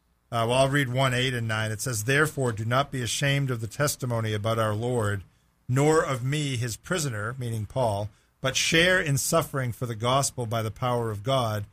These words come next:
who saved us and called us to a holy calling, not because of our works, but because of his own purpose and grace,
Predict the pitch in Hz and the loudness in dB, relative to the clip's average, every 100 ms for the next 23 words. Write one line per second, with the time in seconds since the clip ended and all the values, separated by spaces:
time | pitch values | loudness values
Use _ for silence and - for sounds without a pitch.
0 | _ _ - 143 - - 170 190 135 123 | _ _ -2 0 2 2 2 2 0 0
1 | 120 - 123 110 - - 185 190 139 120 | 0 -2 -6 -6 -8 -4 0 0 0 -2
2 | - - 131 117 104 - 165 160 151 - | -2 -4 -4 -4 -4 -2 -2 0 -4 0
3 | 139 135 117 101 104 - _ _ _ 131 | 2 2 0 -2 -4 -6 _ _ _ 2
4 | 165 175 160 160 143 127 139 143 120 113 | 2 2 -2 0 0 2 4 4 2 -4
5 | 113 - - 120 123 - 123 117 101 160 | -4 -6 -8 -6 -6 -2 -2 -2 -2 0
6 | 151 151 139 - 151 143 143 - 123 117 | 2 2 0 0 -2 0 -2 -2 -2 -2
7 | 110 107 101 - | -2 -2 -4 -6